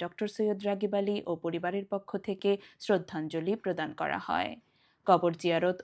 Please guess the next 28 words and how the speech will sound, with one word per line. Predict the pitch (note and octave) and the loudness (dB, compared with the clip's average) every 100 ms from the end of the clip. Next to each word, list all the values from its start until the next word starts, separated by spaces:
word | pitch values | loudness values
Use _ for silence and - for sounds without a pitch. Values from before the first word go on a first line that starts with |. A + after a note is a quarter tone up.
| F3 | -4
ও | |
দোয়া | D#3+ E3 D#3+ | -2 -2 -2
মাহফিলে | D#3+ D#3+ - E3 F#3+ | -2 -4 -4 0 0
বিভিন্ন | G3+ F#3 E3+ E3 | 0 -4 -4 -4
শ্রেণী | D#3+ - F#3 G3 | -6 -6 -4 -2
পেশার | G#3+ G#3+ A3 | -2 -2 -4
মানুষের | G#3+ G#3 G#3 G#3+ | -2 -4 -4 -4
উপস্থিতি | - E3 E3 - E3+ E3 | -4 -4 -6 -6 -10 -8
ছিল | - D#3+ D#3 D#3+ _ - | -8 -4 -4 -6 _ 0
উল্লেখযোগ্য। | F#3 E3 A#2 - E3 _ - - - _ _ _ _ _ _ _ | 2 2 -4 -6 -8 _ -6 -6 -8 _ _ _ _ _ _ _
মোনাজাত | G#3+ G3+ F#3+ F#3 | 4 6 4 2
পরিচালনা | - F3 E3+ G3 G#3+ A3 | 2 2 2 0 0 -2
করেন | A3 G#3+ A3 A3 | 0 2 2 -2
আলহাজ | F3+ E3 E3+ D#3 - - | -4 -6 -8 -10 -12 -4
সৈয়দ | F3 D#3 D#3 | -2 -2 -6
হাফিজ | - - F3+ A3 G#3+ | -8 -6 -2 -2 -2
মোহাম্মদ | G#3 G#3 G#3 G#3 G#3 - | -6 -4 -2 -2 -2 -4
আশরাফ | F3 - D3 - | -8 -6 -6 -6
আলী। | - - C#2 - _ _ _ _ _ _ - | -6 -4 -6 -8 _ _ _ _ _ _ 2
লিডিং | F3 E3+ E3+ | 4 4 0
ইউনিভার্সিটির | E3 E3+ E3 - D#3+ D#3+ - | -2 0 -2 -2 -4 -4 -2
উদ্যোগে | F3+ F3+ F#3+ A3 B3 - _ | -4 0 2 4 2 0 _
বিশ্ববিদ্যালয়ের | F#3+ G3+ A#3 A#3 A3 A#3 A#3 A3+ G3 | 0 2 2 0 2 2 4 4 2
রাগিব | E3 E3+ E3+ | 0 0 0
আলী | E3 | -2
ভবনের | E3 F3+ D#3+ E3 E3 | -2 -4 -2 -4 -4
গ্যালারি | E3 D#3 D3+ D3+ | -2 -2 -2 -4
একে | - E3+ - G#3 | -4 -6 0 -2